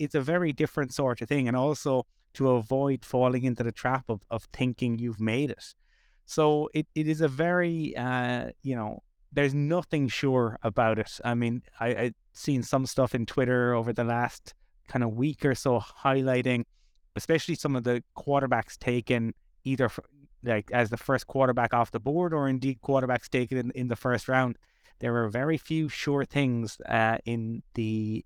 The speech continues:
N F L. And, uh, we, we will be back, uh, next week. Michael should be back with us from his, uh, travels. And, um, at that point, we, we will obviously just be, uh,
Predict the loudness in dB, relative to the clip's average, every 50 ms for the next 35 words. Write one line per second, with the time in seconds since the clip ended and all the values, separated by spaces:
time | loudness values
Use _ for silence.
0 | _ 2 2 2 2 0 0 2 4 4 4 4 0 -4 -8 _ _ _ _ _
1 | -20 -20 -18 -4 0 4 4 4 4 4 2 0 0 2 2 2 4 2 2 0
2 | -2 -4 -4 -4 -4 -2 -2 -4 -4 -6 -8 -12 -8 -4 -4 -2 0 2 2 2
3 | 2 0 0 2 2 2 2 0 -2 -6 -10 -8 -4 -2 -2 0 0 -2 -2 -2
4 | -2 0 0 -2 -2 -6 -4 -2 -2 -2 -2 -4 -10 -18 -8 -2 0 2 2 2
5 | 0 0 -2 -2 -2 -2 -2 -2 -2 0 -2 -2 2 2 2 2 0 -4 _ _
6 | -2 0 0 2 2 2 2 2 -2 -8 -16 -18 _ _ _ _ -20 _ _ _
7 | -2 -2 0 0 2 2 2 2 0 -2 0 0 2 2 2 0 0 2 2 4
8 | 4 4 2 2 0 0 2 0 0 0 0 0 0 0 0 2 2 0 -2 -4
9 | -6 -8 -10 -8 -6 -2 0 2 2 0 0 -2 -2 -2 0 0 0 0 -2 -2
10 | 0 0 0 0 0 -2 -2 0 0 2 4 4 6 4 4 2 0 0 0 0
11 | 0 0 -2 -4 -4 _ 0 2 2 4 4 4 4 2